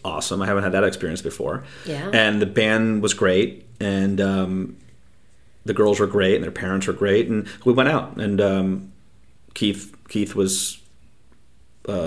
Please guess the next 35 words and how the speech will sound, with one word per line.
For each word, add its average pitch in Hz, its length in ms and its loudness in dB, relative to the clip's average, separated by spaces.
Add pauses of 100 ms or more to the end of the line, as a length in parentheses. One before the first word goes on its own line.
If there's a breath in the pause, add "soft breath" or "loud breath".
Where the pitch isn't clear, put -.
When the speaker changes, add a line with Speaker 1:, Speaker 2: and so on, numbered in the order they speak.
(220)
Speaker 1:
overseeing 98 480 0
us 92 100 -2
on 90 80 -2
the 92 80 0
road 95 220 2
and 95 60 -2
overseeing 90 420 -2
them, 92 260 -4
and - 280 -8 (460)
he's 98 240 -2
an 92 60 -6
awesome 85 280 -6
guy. 92 340 -2 (760 loud breath)
His 98 100 -4
wife 101 260 -2
Bonnie, 101 400 0
and 117 120 4
we 110 60 4
all 107 200 4
went 110 300 0
to, 104 400 0
uh, 98 200 2
let's 98 160 -6
see, - 140 -2
we 95 60 4
went 92 220 -2
to 95 300 -2
South - 300 -2
Carolina 98 420 0
first, 98 360 -2
Columbia 98 340 0
and 95 100 -2
Charleston, 95 720 -2
then 92 120 -4
Atlanta, 95 600 -2